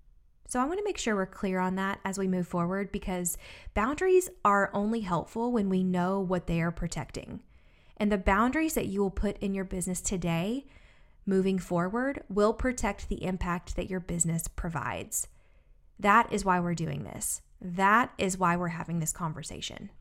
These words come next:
And that is why I started out this podcast very excited to talk about boundaries, because it is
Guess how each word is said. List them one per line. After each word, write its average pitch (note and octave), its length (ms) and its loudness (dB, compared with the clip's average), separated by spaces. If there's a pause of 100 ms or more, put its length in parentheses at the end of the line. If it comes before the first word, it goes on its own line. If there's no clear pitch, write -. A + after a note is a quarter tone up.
(320)
And A3 180 2
that B3+ 260 2
is F#3+ 140 0
why F3 320 0
I A#3 100 0
started C4+ 420 0
out C4 160 2
this B3 160 -2
podcast G#3+ 640 0
very C4+ 440 2
excited C4+ 640 2
to C4+ 80 2
talk C4 240 2
about C#4 260 6
boundaries, C#4 600 4 (360)
because C#4+ 340 2
it D4 240 0
is B3+ 400 2